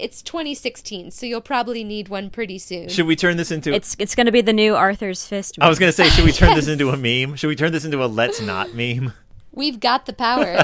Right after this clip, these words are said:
Speaker 2: <laughs>
Speaker 1: And podcasting is such a visual medium. I'm sure people are already hooked on the thing I've been harping on for a while
Speaker 2: Yes, and
Speaker 1: now.
Speaker 2: the, the twos of tens of people who will listen to this are gonna make this thing go viral.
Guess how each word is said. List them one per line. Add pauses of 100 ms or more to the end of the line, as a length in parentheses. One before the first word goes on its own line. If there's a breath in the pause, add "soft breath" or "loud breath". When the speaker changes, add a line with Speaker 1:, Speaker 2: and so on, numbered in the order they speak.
Speaker 2:
<laughs>
Speaker 1:
And
podcasting
is
such
a
visual
medium.
I'm
sure
people
are
already
hooked
on
the
thing
I've
been
harping
on
for
a
while
Speaker 2:
Yes,
and
Speaker 1:
now.
Speaker 2:
the, (200 loud breath)
the
twos
of
tens
of
people
who
will
listen
to
this (600 soft breath)
are
gonna
make
this
thing
go
viral.